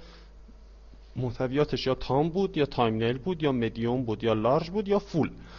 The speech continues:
خب، حالا یکی، اه، حالت دیگه‌ش اینه که به جای یک پارامتر متنی، یک پارامتر آرایه بهش می‌دیم. داخل این پارامتر آرایه دو، دو تا عضو داریم. عضو اول وید عکس است، اندازه‌ای که مد نظر ماست به وید، مثلاً پونصد در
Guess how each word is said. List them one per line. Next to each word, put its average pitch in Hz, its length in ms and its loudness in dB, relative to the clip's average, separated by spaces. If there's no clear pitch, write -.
خب، 123 160 -2
حالا 143 220 2
یکی، 208 360 0
اه، 165 440 -4
حالت 170 340 2
دیگه‌ش 175 320 0
اینه 214 160 2
که 156 280 2
به 151 100 0
جای 165 120 2
یک 175 160 2
پارامتر 139 460 0
متنی، 143 380 0
یک 208 140 0
پارامتر 139 460 0
آرایه 123 500 2
بهش 170 360 -2
می‌دیم. 214 300 0
داخل 156 280 2
این 175 200 2
پارامتر 127 480 0
آرایه 127 420 2
دو، 151 160 0
دو 127 120 2
تا 113 200 2
عضو 139 280 0
داریم. 175 320 0
عضو 147 220 4
اول 104 520 2
وید 135 420 0
عکس 180 380 0
است، 175 200 0
اندازه‌ای 127 460 2
که 127 280 0
مد 120 260 0
نظر 120 380 2
ماست 120 300 -2
به 110 200 2
وید، 123 280 -4
مثلاً 131 280 -2
پونصد 127 640 -4
در 143 360 2